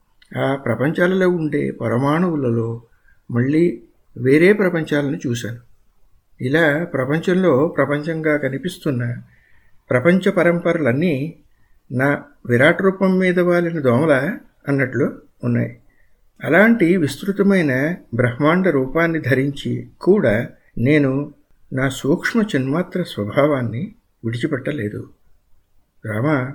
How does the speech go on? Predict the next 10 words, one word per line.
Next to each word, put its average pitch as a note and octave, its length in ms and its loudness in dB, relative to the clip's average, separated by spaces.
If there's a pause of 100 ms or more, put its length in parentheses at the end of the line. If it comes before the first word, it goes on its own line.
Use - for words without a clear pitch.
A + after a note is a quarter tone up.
(720)
ఈ B2+ 140 0
విధంగా C3 640 2 (720)
చతుర్విధ G3 520 2 (340)
భూతధారణా D3 840 2
విధానం D3 560 -2 (100)
చేత B2+ 320 -6 (720)
ఎన్నెన్నో G3 600 2
బ్రహ్మాండాలను E3 800 0
పరిశీలించి C#3 760 -4
చూశాను. B2 320 -6